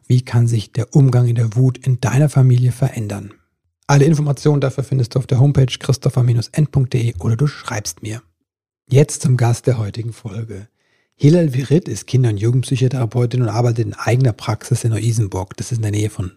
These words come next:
Frankfurt am Main. Mit Beginn der Pandemie hat die zweifache Mutter begonnen, auf TikTok und Instagram zu posten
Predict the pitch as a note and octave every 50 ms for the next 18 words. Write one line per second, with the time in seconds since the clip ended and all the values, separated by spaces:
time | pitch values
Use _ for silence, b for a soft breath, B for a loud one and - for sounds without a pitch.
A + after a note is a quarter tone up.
0 | _ _ - - - - G#2+ - - B2 A#2 - G#2+ G#2 G2+ G2 G2 G2+ G#2+ _
1 | _ _ _ _ _ _ _ _ _ _ _ _ _ - B2 A2+ C#3+ C3 G3 A#3+
2 | G#3 - D3 D3+ D#3+ D#3 C#3 B2+ B2+ D3 G3+ A#3 G3 G#3 - D3 - - C3+ C#3
3 | D#3 D3+ D3 C3+ C#3 C#3+ D#3+ - D3+ C3+ B2+ C3 B2+ - B2+ C#3 D#3 D#3+ C#3 A#2+
4 | A#2+ A#2+ A2+ - - - - - _ _ - - - - - - D#3 C#3+ C#3 -
5 | C3+ A#2+ - E3 D#3+ - - A2 G2+ - G#2+ G#2 G2+ - - G#2 - B2+ A#2 A#2+
6 | - - - E3 D#3+